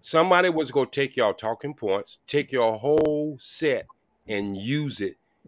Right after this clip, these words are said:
into a different format and bring it close under that one umbrella I was telling, uh, was trying to say, tell, um, uh, Mister Riley this morning. And La pifa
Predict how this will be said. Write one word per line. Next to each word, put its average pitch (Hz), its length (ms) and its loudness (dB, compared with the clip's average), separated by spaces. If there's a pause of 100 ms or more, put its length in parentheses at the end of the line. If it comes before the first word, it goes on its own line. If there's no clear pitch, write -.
(220)
into 127 640 8
a 113 160 -2
different 131 500 2
format 107 520 2 (600)
and 120 280 4
bring 135 400 4
it 135 220 0 (460)
close 131 360 6 (100)
under 123 220 2
that 110 200 4
one 120 260 2
umbrella 110 680 2
I 104 120 2
was 98 180 -4
telling, 98 580 -4
uh, 85 320 0
was 80 120 -16
trying 98 240 2
to 90 60 -6
say, 98 320 -6
tell, 92 380 -4 (420)
um, 80 360 -8 (400)
uh, 87 140 -4
Mister 101 280 -4
Riley 107 280 8
this 87 240 -2
morning. 101 480 6 (460)
And 110 760 6 (340)
La 113 140 4
pifa 165 480 -2